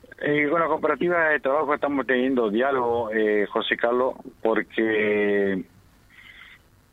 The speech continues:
mientras estén en regla, nosotros no tenemos inconveniente de que ellos trabajen porque tienen sus derechos. Eh, ellos sí pueden, eh, inclusive, te digo, eh, te digo más, eh, se están presentando a,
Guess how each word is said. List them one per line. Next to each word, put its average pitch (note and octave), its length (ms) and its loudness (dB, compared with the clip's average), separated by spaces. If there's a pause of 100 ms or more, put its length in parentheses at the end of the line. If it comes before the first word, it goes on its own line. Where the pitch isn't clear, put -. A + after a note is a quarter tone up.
(260)
mientras C#3 420 -2
estén D#3+ 140 0
en C#3+ 160 2
regla, D3+ 320 0
nosotros C#3 400 -2
no C3+ 180 0
tenemos D3 460 0
inconveniente A#2 640 0
de A2 220 0
que G#2+ 100 2
ellos A2+ 160 0
trabajen A2+ 400 0
porque G#2 180 0
tienen A#2+ 280 -2
sus A2+ 160 -2
derechos. A2+ 560 0 (440)
Eh, G#2+ 520 2
ellos B2+ 220 0
sí A#2 80 -2
pueden, A#2 520 0
eh, G#2 300 0
inclusive, A2+ 460 -2
te B2 80 0
digo, A#2+ 220 0
eh, G#2+ 280 2 (260)
te G2+ 80 -4
digo G#2+ 160 0
más, D3 220 0
eh, G2+ 340 -2 (220)
se G2+ 60 -2
están A#2 180 -2
presentando A2 600 0
a, G2 200 -2